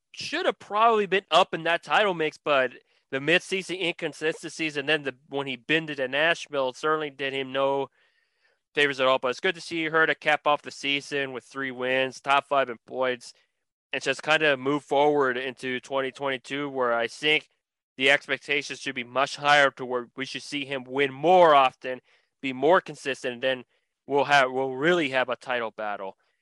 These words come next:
He led the most laps, so Newgarden was able to accomplish the bonus point for the la-, most laps led. But he did everything he could, and he finished second in the race. He ends up second in the championship because, as you mentioned, Pato O'Ward had his problems.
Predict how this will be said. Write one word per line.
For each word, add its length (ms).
He 220
led 300
the 80
most 280
laps, 460
so 340
Newgarden 380
was 160
able 260
to 140
accomplish 460
the 80
bonus 340
point 200
for 100
the 60
la-, 200
most 260
laps 360
led. 380
But 100
he 260
did 280
everything 560
he 160
could, 400
and 140
he 440
finished 320
second 480
in 120
the 60
race. 380
He 160
ends 160
up 100
second 380
in 100
the 60
championship 580
because, 320
as 160
you 80
mentioned, 420
Pato 220
O'Ward 400
had 200
his 120
problems. 580